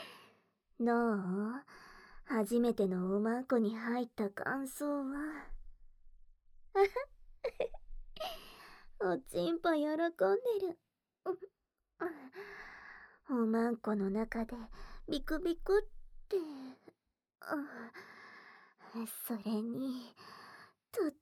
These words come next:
ても気持ちいいって、ポチの顔に書いてある。<laughs> でも、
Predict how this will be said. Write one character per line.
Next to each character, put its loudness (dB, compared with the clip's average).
て 10
も 4
気 -4
持 2
ち 0
い 4
い 0
っ -2
て、 2
ポ 6
チ -4
の 0
顔 0
に 0
書 -6
い -4
て -2
あ -2
る。 -10
<laughs> -2
で 2
も、 0